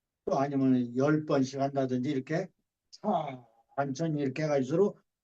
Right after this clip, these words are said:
목 운동을 꼭 해줘야 돼요. 벽에를 비고 자도 이 고침 단명이라고 그랬어요.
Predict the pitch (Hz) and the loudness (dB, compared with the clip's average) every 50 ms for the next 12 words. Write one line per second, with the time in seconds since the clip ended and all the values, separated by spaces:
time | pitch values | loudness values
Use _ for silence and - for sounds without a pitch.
0 | _ - 160 190 202 208 190 170 170 160 156 156 156 - 226 151 160 226 247 233 | _ 0 2 4 4 4 4 2 0 -2 -2 -4 -2 0 0 0 2 2 0 4
1 | 220 202 160 131 123 120 - _ _ _ _ _ _ _ _ _ _ _ _ _ | 4 2 2 2 -2 -8 -8 _ _ _ _ _ _ _ _ _ _ _ _ _
2 | _ _ _ _ _ _ _ _ _ _ _ _ _ _ - - 160 180 214 214 | _ _ _ _ _ _ _ _ _ _ _ _ _ _ -6 2 4 4 6 6
3 | 220 214 202 202 190 - - 160 175 175 180 180 165 - - - 143 131 139 143 | 4 4 6 6 4 4 0 -6 -8 -6 -6 -6 -6 -8 -12 -12 -12 -6 -4 -2
4 | 135 135 131 123 107 _ _ _ _ _ _ _ _ _ _ _ _ _ _ _ | -2 -2 -2 -6 -8 _ _ _ _ _ _ _ _ _ _ _ _ _ _ _
5 | _ _ _ - - 160 156 151 143 147 143 139 - _ _ _ _ _ _ _ | _ _ _ -4 0 2 2 2 2 0 -6 -10 -12 _ _ _ _ _ _ _
6 | - 165 185 - - - 220 214 202 180 - 165 165 151 147 143 139 135 131 123 | -2 -2 -2 -2 -2 -2 0 2 2 2 0 -2 -2 -2 0 0 2 4 4 4
7 | 120 117 110 110 107 - - 127 110 95 85 | 2 0 -4 -6 -10 -10 -10 -12 -12 -12 -14